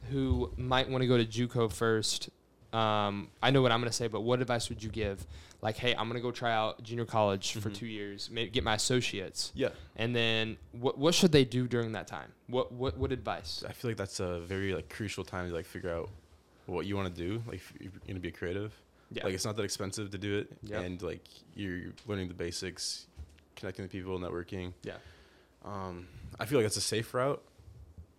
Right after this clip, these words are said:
Speaker 2: Um, if you don't really know what you're doing, um, it's, it'll take a little bit of time though.
Speaker 1: Yeah.
Speaker 2: So if you really have something already nailed down and, like,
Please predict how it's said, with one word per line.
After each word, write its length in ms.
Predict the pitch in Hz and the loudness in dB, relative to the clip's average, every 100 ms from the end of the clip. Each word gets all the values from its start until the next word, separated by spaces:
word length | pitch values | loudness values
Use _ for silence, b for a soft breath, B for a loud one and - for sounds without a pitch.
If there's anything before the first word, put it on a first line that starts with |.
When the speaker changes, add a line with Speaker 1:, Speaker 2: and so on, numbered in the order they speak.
| _ _ _ _ - | _ _ _ _ -10
Speaker 2:
Um, 180 | 101 95 | -6 -4
if 140 | 95 110 | -4 -4
you 60 | |
don't 140 | 104 76 | -4 -4
really 140 | 92 95 | -2 -2
know 100 | 92 | 0
what 80 | 98 | -2
you're 80 | |
doing, 360 | 98 101 104 110 - - _ _ _ _ - | -2 -2 -2 -6 -14 -20 _ _ _ _ -14
um, 540 | - 92 90 87 85 85 - _ | -8 -6 -6 -8 -10 -14 -20 _
it's, 140 | - - | -12 -6
it'll 120 | 104 | -4
take 120 | 123 | -2
a 40 | 101 | -2
little 160 | 98 | 0
bit 80 | 98 | 0
of 40 | - | -2
time 240 | 87 90 | -6 -6
though. 180 | 101 107 | -6 -6
Speaker 1:
Yeah. 80 | 107 | -6
Speaker 2:
So 380 | - 90 87 85 - _ | -4 -2 -4 -6 -12 _
if 120 | 110 | -6
you 120 | 110 101 | -4 0
really 260 | 107 107 | 2 2
have 140 | 101 92 | 2 0
something 280 | 104 95 | -4 -4
already 260 | 85 92 87 | -2 -2 0
nailed 200 | 87 90 | -2 -2
down 320 | 85 85 107 - - | -2 -4 -6 -8 -12
and, 100 | - 87 | -8 -6
like, 320 | 80 - | -8 -14